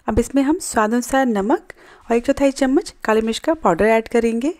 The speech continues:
और इन्हें अच्छे से मिक्स कर लेंगे। हमारे वॉफल बिल्कुल फ्लफी बने,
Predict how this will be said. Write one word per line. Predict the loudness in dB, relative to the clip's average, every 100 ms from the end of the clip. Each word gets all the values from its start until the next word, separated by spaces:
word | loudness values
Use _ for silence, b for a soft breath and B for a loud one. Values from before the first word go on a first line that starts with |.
| _ _ -20 -20 _ _ _ -6
और | -2
इन्हें | 0 0
अच्छे | -2 -4 -6
से | -4
मिक्स | -6 -6 0
कर | 0
लेंगे। | 2 0 0 -2 -4 -8 -20 _ b b b b b b
हमारे | -2 0 2
वॉफल | 0 0 0
बिल्कुल | 0 0 0 -2
फ्लफी | 0 0 2 2
बने, | 2 2